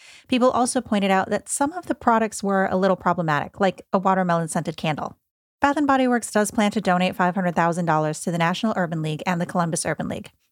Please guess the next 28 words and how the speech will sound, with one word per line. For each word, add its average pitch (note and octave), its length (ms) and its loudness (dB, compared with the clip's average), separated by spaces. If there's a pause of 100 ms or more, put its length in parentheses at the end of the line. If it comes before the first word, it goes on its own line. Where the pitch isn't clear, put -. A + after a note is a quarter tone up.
But - 140 -2
here's C#4 200 0
why D4 120 2
stuff - 220 -2
like G#3 140 -2
this - 180 -4
matters. F#3+ 540 -2 (480)
Black C#4+ 200 2
History D4+ 260 -2
Month B3 260 2 (160)
is A#3 160 2
a G#3+ 100 -2
great G3 220 0
opportunity F#3+ 640 0
for F#3 140 -6
brands F3+ 260 0
to - 80 -6
partner - 380 -2
with E3 140 -6
existing F3 420 -6
Black D#3 260 -2
brands F3+ 420 0
and D#3+ 140 -6
creators E3 480 0
and F#3 160 -2
showcase G#3 480 0
their F#3+ 140 0
products. - 560 -2